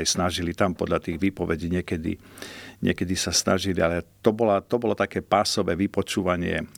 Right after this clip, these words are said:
kto si, čo si, odkiaľ si a bol si, nebol si. Taký príklad z Prešova, kde, e, takto pochytali mladých mužov,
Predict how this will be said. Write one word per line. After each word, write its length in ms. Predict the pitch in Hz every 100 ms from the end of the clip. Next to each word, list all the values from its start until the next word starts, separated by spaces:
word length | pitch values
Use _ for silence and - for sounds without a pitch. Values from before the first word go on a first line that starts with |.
| -
kto 160 | -
si, 240 | 110 - 92
čo 160 | 98
si, 240 | 95 - 95
odkiaľ 420 | 90 - 92 87
si 260 | - - 90
a 240 | - 82 87 - - - -
bol 160 | 98 104
si, 240 | - 101
nebol 320 | 95 92 95
si. 320 | - - 90 - - - - - - - - - - - -
Taký 320 | - - 92 -
príklad 560 | 117 117 - 90 - - -
z 120 | -
Prešova, 560 | - 101 98 107 87 82 80
kde, 400 | 85 85 80 76 - - - -
e, 160 | 92
takto 320 | - 95 - 90
pochytali 800 | 95 - 104 - 85 87 85 76
mladých 400 | 92 92 92 85
mužov, 320 | 92 98